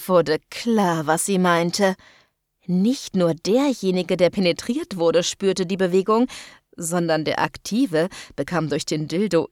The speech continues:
innen noch zusätzliche Stimulierung. Lisa ging zu dem Toy-Mädchen, zog den Jeansrock hoch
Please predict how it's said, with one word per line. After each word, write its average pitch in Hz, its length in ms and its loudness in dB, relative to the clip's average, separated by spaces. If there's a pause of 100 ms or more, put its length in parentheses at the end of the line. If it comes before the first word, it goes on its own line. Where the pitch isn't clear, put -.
(120)
innen 220 360 0
noch 147 260 -4
zusätzliche 170 880 -2
Stimulierung. 180 800 0 (1500)
Lisa 269 500 -2
ging 226 220 -2
zu 226 120 -4
dem 190 200 0
Toy-Mädchen, 165 800 -2 (360)
zog - 320 -4
den 156 200 -2
Jeansrock 175 540 -2
hoch 190 240 -2